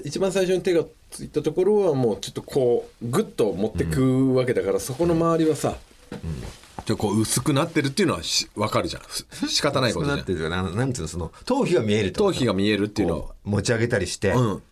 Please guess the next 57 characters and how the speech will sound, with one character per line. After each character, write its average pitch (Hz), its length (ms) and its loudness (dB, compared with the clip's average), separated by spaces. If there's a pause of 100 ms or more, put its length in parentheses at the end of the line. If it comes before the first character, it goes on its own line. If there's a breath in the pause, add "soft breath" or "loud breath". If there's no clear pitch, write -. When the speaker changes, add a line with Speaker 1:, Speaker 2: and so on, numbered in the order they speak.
(420)
Speaker 1:
そ 123 200 0
う 101 40 0
そ 101 160 0
う 101 40 2
そ 98 40 0
う。 - 20 0
Speaker 2:
あ 95 40 2
ー、 - 20 2
あ - 0 -
ー、 - 0 -
あ 85 540 0
ー、 82 120 -2
あ 87 40 0
ー、 - 20 2
Speaker 1:
こ 85 60 0
と 165 120 0
に 107 100 0
よ 82 80 0
っ - 20 -6
て 78 120 -8
ね。 120 180 -2 (120)
Speaker 2:
う 92 80 -2
ん - 20 2
う 92 40 0 (140)
ん 71 140 -4
う - 40 -6
ん。 - 20 -6
Speaker 1:
で、 202 60 2
そ 277 120 0
れ 294 80 2
は 294 60 4
も 147 300 2
う、 - 20 4
あ、 117 80 0
こ 214 160 -2
れ 269 60 2
は 233 60 2
別 131 220 0
に 120 140 2 (200)
薄 123 260 0
く 202 100 0
な 196 120 2
っ 196 60 -6
て 120 80 -2
る 87 60 -2
わ 113 140 2
け 143 120 2
で 85 80 -4
は 78 60 -4
な 95 160 0
い 82 60 -2
と 71 100 -12
思 82 140 -6
っ - 20 -20
て - 120 -20
た 65 100 -14
の。 65 80 -16